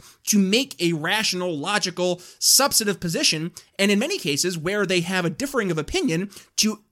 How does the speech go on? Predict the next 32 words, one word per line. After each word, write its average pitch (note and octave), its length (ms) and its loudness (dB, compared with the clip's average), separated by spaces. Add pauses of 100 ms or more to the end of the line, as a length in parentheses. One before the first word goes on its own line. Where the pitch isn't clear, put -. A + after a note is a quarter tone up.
(120)
then, B3 280 2 (100)
in A3 220 4
the G3+ 140 0
court E4 380 0
of F3 160 -2
public D#3+ 280 -4
opinion, E3+ 380 -2
battle B3+ 360 -2
it A#3+ 80 -4
out B3 240 -2
to F#3+ 160 -6
find F#3+ 260 -2
out F3 120 2
what's G#3 320 -4
going F3+ 240 0
to F3 80 -4
be D#3+ 120 -2
the D#3 120 -4
best D#3 340 0
solution. E3 540 -4 (360)
And F#3+ 140 0
I G3+ 140 0
feel A3 580 -4
that D#3 220 -2
we've F3+ 180 -4
gotten G#3+ 240 -4
to F3+ 140 -4
a D3+ 40 -6
point F#3 280 -8
as C#3+ 80 -4
a C#3+ 40 -8
society D3 640 -4